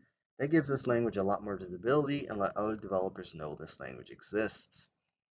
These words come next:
Also, if you guys are curious about what I do on a daily basis, you can head over to the Remastered branch, and in there I write some pretty decent commits, so you can kinda get a gist of what I've been up to without really having to look too much in the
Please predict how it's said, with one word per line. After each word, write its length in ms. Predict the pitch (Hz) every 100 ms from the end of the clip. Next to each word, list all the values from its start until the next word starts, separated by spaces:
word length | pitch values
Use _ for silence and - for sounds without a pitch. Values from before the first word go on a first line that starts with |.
| - - _ -
Also, 240 | 147 180
if 100 | 160
you 60 | 160
guys 220 | 151 123
are 40 |
curious 300 | 113 123 117
about 200 | 113 107
what 120 | 101 98
I 80 |
do 280 | 92 101 98
on 120 | 95
a 60 | 82
daily 360 | 82 87 78 80
basis, 500 | 117 127 - 131 -
you 60 |
can 140 | 101 95
head 160 | 131
over 200 | 139 131
to 160 | 127 120
the 80 | 98
Remastered 600 | 98 113 113 113 - 107
branch, 400 | 113 110 110 - - - - _ _ 107
and 200 | 110 -
in 160 | 147
there 120 | 190 175
I 40 |
write 220 | 147 143
some 120 | 127
pretty 220 | - 147 135
decent 360 | 127 123 120
commits, 320 | 120 113 -
so 80 | -
you 60 | 95
can 60 |
kinda 240 | 95 147 143
get 120 | 135
a 60 | 107
gist 300 | 107 110 107
of 120 | 98
what 120 | 98
I've 120 | 92
been 100 | 101
up 140 | 120 -
to 200 | - 127
without 320 | 107 98 98
really 200 | 101 98
having 300 | 101 110 92
to 120 | - 90
look 260 | 95 -
too 160 | - 95
much 280 | 87 85 -
in 200 | 80
the 100 | -